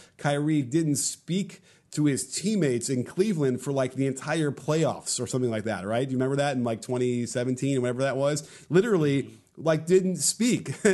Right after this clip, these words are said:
And, uh, it was confirmed and everything. I couldn't believe it. So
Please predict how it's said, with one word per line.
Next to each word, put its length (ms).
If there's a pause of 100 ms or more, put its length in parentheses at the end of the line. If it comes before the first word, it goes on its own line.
(220)
And, 260
uh, 280 (200)
it 100
was 120
confirmed 460
and 100
everything. 240
I 60
couldn't 240
believe 320
it. 120
So 380